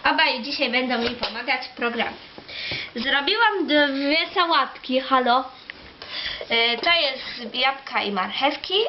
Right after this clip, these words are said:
a to jest z korzenia karma, mieszanka firmy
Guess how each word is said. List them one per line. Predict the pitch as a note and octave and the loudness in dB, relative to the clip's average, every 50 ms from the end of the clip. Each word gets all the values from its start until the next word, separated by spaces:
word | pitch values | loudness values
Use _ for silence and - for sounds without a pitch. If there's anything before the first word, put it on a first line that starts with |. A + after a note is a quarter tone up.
| - | 2
a | B3+ A#3+ A3+ A3 | 2 2 2 2
to | - D4 D#4 | 2 2 2
jest | E4 D#4+ D#4+ D4 D4 D4 D4 - - - - - - - - | 4 4 4 2 2 2 0 -4 -12 -16 -16 -14 -14 -14 -10
z | B3+ B3 B3 A#3+ - | -8 -8 -8 -8 -8
korzenia | - C4+ C4+ C4 B3 C4 B3+ C4 C4 A3+ G#3 | -10 -6 -6 -4 0 0 0 2 2 0 -2
karma, | G3 - B3+ C4+ D4 C#4 C#4+ C#4 C4+ C#4 C#4+ - - - - - - - - - - | -2 0 0 -2 0 0 2 2 2 2 2 -2 -6 -12 -12 -12 -12 -12 -14 -6 -4
mieszanka | B3+ B3 B3 - C#4 C4 C4 C4+ C4 A3 | -4 -2 -2 0 0 0 0 0 -4 -4
firmy | G#3+ - B3 A#3 A3+ G3+ F#3 | -4 -4 -4 -4 -2 -2 -2